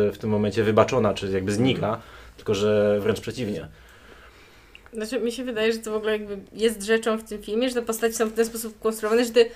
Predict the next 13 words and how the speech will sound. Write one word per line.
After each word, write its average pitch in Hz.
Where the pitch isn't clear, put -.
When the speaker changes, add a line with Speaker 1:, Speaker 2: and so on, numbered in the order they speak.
Speaker 2:
każdą 269
z 226
nich 233
jesteś 254
w -
stanie 226
zrozumieć. 220
Nie 233
znaczy 254
to, 226
że 226
jesteś 220
ją, 208